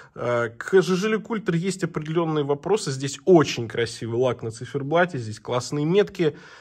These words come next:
но, а, стрелки могли бы сделать, быть сделаны чуть покачественнее. Ну, что касается Rolex, здесь полностью машинное производство, оно какое есть, такое есть, и относительно двух, э, конкурентов он проигрывает.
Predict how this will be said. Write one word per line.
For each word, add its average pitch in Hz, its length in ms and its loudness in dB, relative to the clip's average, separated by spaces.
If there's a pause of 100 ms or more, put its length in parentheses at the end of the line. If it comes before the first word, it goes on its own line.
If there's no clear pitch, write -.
(120)
но, 202 520 8
а, 131 180 2
стрелки 185 460 -2
могли 131 280 -2
бы 131 140 -6
сделать, 123 460 -2
быть 127 400 -8
сделаны 131 580 -2
чуть - 480 -10
покачественнее. 131 720 -2
Ну, 151 120 -4
что 165 180 -6
касается 139 460 -4
Rolex, 151 460 -4
здесь 117 300 -10
полностью 123 460 -6
машинное 120 400 -6
производство, 131 680 -6
оно 147 160 0
какое 170 300 -2
есть, 175 240 -4
такое 160 260 -2
есть, 190 340 -4 (280)
и 151 80 0
относительно 147 600 0
двух, 151 440 -4
э, 123 300 -2
конкурентов 139 640 -2
он 131 240 -2
проигрывает. 90 640 -6